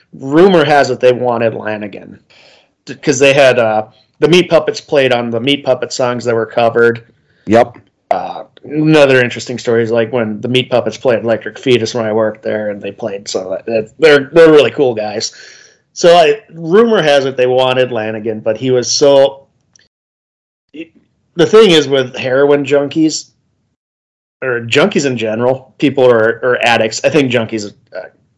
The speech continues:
Speaker 1: pretty derogatory, so I apologize. Addicts in general, are often afraid of how they're gonna get their next fix.
Speaker 2: Oh, yeah.
Speaker 1: So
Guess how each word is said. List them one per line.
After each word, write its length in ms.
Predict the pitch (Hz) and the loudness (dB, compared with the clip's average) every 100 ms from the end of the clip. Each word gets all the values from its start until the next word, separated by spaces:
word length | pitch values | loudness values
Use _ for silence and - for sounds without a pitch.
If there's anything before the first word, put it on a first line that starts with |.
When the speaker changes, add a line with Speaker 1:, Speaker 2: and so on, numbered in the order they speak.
| _ _ _ | _ _ _
Speaker 1:
pretty 220 | - 117 | -6 -6
derogatory, 800 | 104 104 107 110 104 - 123 120 | -6 -6 -4 -4 -8 -6 0 0
so 460 | 117 - - 82 - _ - | -2 -8 -12 -16 -18 _ -2
I 120 | 127 | 0
apologize. 640 | 120 127 117 113 117 113 - - - - | 0 0 0 0 -2 -4 -6 -20 -18 -4
Addicts 400 | 135 139 147 147 | 0 2 0 -2
in 100 | 135 | -4
general, 500 | 123 120 131 127 - _ _ _ _ - | -2 -2 0 -2 -4 _ _ _ _ -6
are 120 | 127 | 0
often 420 | 131 139 143 131 - _ - | 2 0 -2 -8 -10 _ -12
afraid 440 | 135 - 131 131 | -10 -4 0 2
of 240 | 127 117 - _ - | 2 -2 -10 _ -8
how 180 | 143 | -2
they're 120 | 127 120 | -2 -2
gonna 160 | 117 | -4
get 160 | 110 110 | -6 -8
their 80 | 107 | -10
next 300 | 104 - - | -12 -12 -8
fix. 540 | - 165 - - - _ _ _ - | -2 -2 -2 -10 -14 _ _ _ 4
Speaker 2:
Oh, 240 | 127 104 | 4 4
yeah. 100 | 90 | 2
Speaker 1:
So 300 | - 135 127 | 0 0 -2